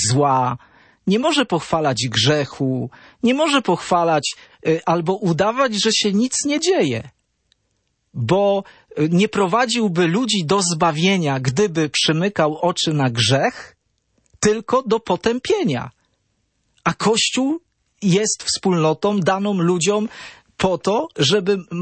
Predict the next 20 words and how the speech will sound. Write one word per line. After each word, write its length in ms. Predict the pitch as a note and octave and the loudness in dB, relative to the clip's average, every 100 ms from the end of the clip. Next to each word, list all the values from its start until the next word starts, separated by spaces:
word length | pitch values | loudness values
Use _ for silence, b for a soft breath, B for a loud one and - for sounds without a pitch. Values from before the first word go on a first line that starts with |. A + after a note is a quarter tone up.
| F#3 | -4
żeby 360 | E3+ E3 F#3 G3 | -2 0 2 2
jakby 360 | F#3+ F3 G3+ F3+ E3+ F3+ F#3+ | 2 0 -2 0 2 2 2
mieli 540 | G3 F#3+ F3+ G#3+ D#4 - B B B - | 2 2 2 0 -4 -6 B B B -8
g-, 400 | C3+ - G3+ D#3+ | -6 -2 -2 0
gwarancję 1000 | C3 E3+ D#3+ D#3+ G3 G3+ - A3+ A#3+ D4 | 2 2 2 0 0 -2 0 0 0 -4
drogi 800 | D3+ B2 D#3+ F3+ F#3 E3 F#3 A3+ | -4 0 2 2 2 0 -4 -4
do 220 | F3 F3 F3+ F3 | -2 0 0 -2
zbawienia, 640 | F3+ A3+ C#4 D4+ F#3+ A2 - b b b b b b b b b _ _ | -2 0 0 0 0 -2 -8 b b b b b b b b b _ _
a 120 | C#3+ | -2
nie 220 | D3 G3 | 0 0
po 200 | A#3 F#3 | 0 -2
to, 160 | G#3 F#3+ | 0 0
żeby 360 | D#3+ E3 F3 E3 B | 0 2 2 0 B
ktoś 320 | - - F3+ D#3+ | -6 -2 0 0
był 180 | F#3 | 0
potępiony 760 | F#3+ G3 - A3 A3+ D4 A3+ D3 | 0 -2 0 -2 2 0 0 -2
jeszcze 320 | C#3 - D3+ | -2 0 0
z 220 | C3 A#2+ | 0 0
winy 340 | C3 G#3 D4 D#4+ | 2 2 2 -2
Kościoła. 720 | C#4 C4 - D#4+ C#3 A2 | -2 -2 0 0 0 -2